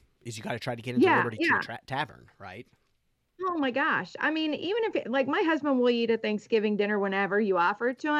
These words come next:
Speaker 2: him, but it's just, there's something special <laughs> about eating it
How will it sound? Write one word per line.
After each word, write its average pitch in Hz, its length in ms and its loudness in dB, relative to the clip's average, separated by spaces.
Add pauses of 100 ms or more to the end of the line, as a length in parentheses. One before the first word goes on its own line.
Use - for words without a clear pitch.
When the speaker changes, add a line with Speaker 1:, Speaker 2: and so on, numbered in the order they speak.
Speaker 2:
him, 320 180 -2 (100)
but 233 380 4
it's - 220 0
just, - 300 -6
there's 302 180 0
something 294 400 0
special 262 480 -2
<laughs> 294 80 4
about 269 400 4
eating 254 380 4
it 240 280 -2